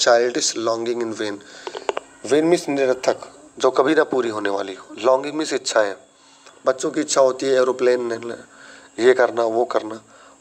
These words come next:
वैसी उनकी इच्छाएं होती हैं। इच्छाएं क्या होती हैं कि वो जो बड़े लोग हैं शहर के, वहाँ पर रुकें और उनके चीज़ों को ख़रीदें।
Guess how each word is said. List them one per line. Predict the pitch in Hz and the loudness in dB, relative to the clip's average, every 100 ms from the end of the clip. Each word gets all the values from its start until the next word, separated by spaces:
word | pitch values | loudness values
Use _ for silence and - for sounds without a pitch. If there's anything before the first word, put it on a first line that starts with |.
| - | -6
वैसी | 113 143 | -2 -2
उनकी | 120 120 | -2 -2
इच्छाएं | - - 110 | -2 2 2
होती | 98 - | 0 -4
हैं। | 110 | -4
इच्छाएं | 110 135 139 | 0 2 2
क्या | 147 | 4
होती | 156 160 165 175 | 2 2 -2 -4
हैं | 226 - - - - - - | -4 -14 -20 -20 -20 -20 -16
कि | 139 | -6
वो | 135 135 117 - - - | -2 0 -2 -8 -16 -2
जो | 131 117 - - - - | 2 2 -2 -20 -20 -12
बड़े | 101 117 143 | -2 4 4
लोग | 143 123 | 4 0
हैं | 123 | 0
शहर | 131 120 117 | 0 2 0
के, | 110 143 175 - - - - | 0 -2 -4 -18 -20 -16 -6
वहाँ | 117 | -4
पर | 113 113 | 0 0
रुकें | 107 - 143 | 0 0 -2
और | - 349 120 | -2 -2 -2
उनके | 113 - 127 | -2 -2 -2
चीज़ों | - 113 131 | -2 -2 -2
को | 131 139 180 | 2 0 0
ख़रीदें। | - 123 113 104 95 | -2 0 2 0 -6